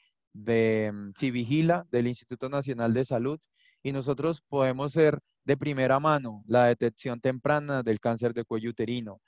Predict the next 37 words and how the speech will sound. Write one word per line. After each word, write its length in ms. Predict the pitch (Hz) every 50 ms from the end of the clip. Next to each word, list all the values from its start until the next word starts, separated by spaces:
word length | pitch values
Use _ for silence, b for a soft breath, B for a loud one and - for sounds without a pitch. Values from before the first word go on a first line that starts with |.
| _ _ _
la 400 | - 120 117 120 117 117 117 - -
detección 600 | - 131 - - 131 120 _ - - 135 127 127 120
premaligna 840 | - 139 143 147 143 127 120 127 160 165 139 123 117 113 107 104
para 220 | 104 113 110 110 -
que 100 | - 123
a 60 | 120
esta 200 | 110 - 123 113
paciente 560 | - 143 131 - 139 139 143 139 - 151 143
la 120 | 127 123 117
puedan 300 | - 123 113 113 117 117
detectar 580 | 131 131 - 135 - _ - 123 117 110 107 - _ _ _ _ _ _ -
a 100 | - 107
tiempo, 460 | - - 165 151 139 120 139 135 131 131
tratar 480 | - - 117 113 - - 117 113 - -
a 120 | 131 127
tiempo 520 | - - 175 165 147 135 - 143 143 - _
y 120 | - 127 120
así, 340 | 117 110 - 160 190 208 _ _ _ _
pues 120 | - 117 113
de 120 | 117 113
esa 160 | 110 101 113
manera, 460 | 113 123 123 117 113 107 110 110 107 - _ _ _ -
apuntarle 520 | 110 104 123 120 107 120 110 104 110 110
de 60 | 110
la 140 | 113 113 113
mejor 360 | 113 113 107 101 110 104 107
forma 380 | - - 127 120 117 120 117 110
para 260 | 117 113 107 104 104
estas 280 | 101 - - 110 104 -
pacientes 600 | - 110 - 117 107 101 - 110 107 - - _ _ _ _ _ _ _ _ -
de 220 | 120 120 135 131
nuestro 320 | 127 123 120 117 - 117 107
país, 400 | 98 104 104 101 101 101 - - _
a 100 | 110 107
la 100 | 107 107
mujer 300 | 110 110 107 117 117 117
colombiana. 520 | - 127 123 120 110 110 107 98 95 95